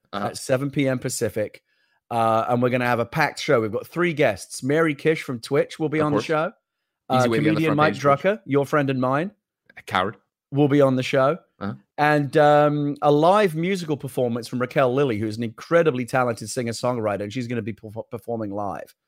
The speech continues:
Speaker 1: Look at you.
Speaker 2: And so this, it's gonna be off the hook. And like you said, we've been in Entertainment Weekly, Game Informer, Polygon.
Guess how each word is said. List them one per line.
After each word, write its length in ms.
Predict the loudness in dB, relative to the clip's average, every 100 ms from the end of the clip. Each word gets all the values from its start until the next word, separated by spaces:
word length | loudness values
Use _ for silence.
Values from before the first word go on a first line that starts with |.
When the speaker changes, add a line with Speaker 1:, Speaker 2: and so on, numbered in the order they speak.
| _ -12
Speaker 1:
Look 160 | -10 -10
at 60 |
you. 80 | -2
Speaker 2:
And 100 | 0
so 200 | 4 4
this, 180 | 4 2
it's 280 | 4 4 4
gonna 180 | 4 6
be 120 | 6
off 200 | 4 4
the 80 | 2
hook. 360 | 4 2 -2 _ _ _ -2
And 100 | 2
like 120 | 2
you 60 | 4
said, 200 | 2 4
we've 100 | 2
been 140 | 2
in 100 | 0
Entertainment 520 | -2 -6 -4 -4 -2
Weekly, 680 | 0 -2 0 4 6 6 6
Game 300 | 4 4 4
Informer, 480 | 0 2 2 2 2
Polygon. 760 | 2 2 2 2 2 0 -2